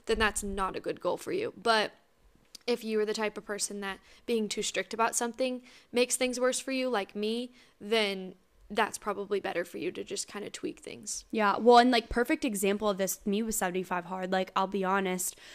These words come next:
Speaker 2: I Instagram storied about this, so some of you may know this, but I was getting severe nosebleeds. I'll, it actually started the night of your birthday. I was
Speaker 1: Oh my
Speaker 2: driving
Speaker 1: gosh.
Speaker 2: home and blood start.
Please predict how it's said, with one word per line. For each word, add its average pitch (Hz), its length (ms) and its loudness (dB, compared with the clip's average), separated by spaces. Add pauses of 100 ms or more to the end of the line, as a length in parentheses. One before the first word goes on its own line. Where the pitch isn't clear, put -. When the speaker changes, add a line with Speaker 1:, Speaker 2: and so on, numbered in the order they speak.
(220)
Speaker 2:
I 220 800 6
Instagram 208 460 0
storied 185 240 0
about 180 200 0
this, 185 200 -4
so - 220 0
some 196 200 0
of 190 120 0
you 196 100 0
may 185 140 2
know 196 180 4
this, 190 300 2 (600)
but 247 560 8 (160)
I 226 260 6
was 247 200 2
getting 277 360 4 (120)
severe 208 640 2
nosebleeds. 202 800 2
I'll, 196 300 4
it 214 80 4
actually 196 300 0
started 269 280 0
the 214 80 0
night 185 220 0
of 185 80 -2
your 196 100 0
birthday. 202 380 -6
I 208 60 -4
was 202 120 -6
Speaker 1:
Oh 196 140 -2
my 180 80 2
Speaker 2:
driving 196 160 2
Speaker 1:
gosh. 180 80 -4
Speaker 2:
home 196 480 4 (420)
and 202 600 6
blood 190 680 2 (440)
start. - 360 2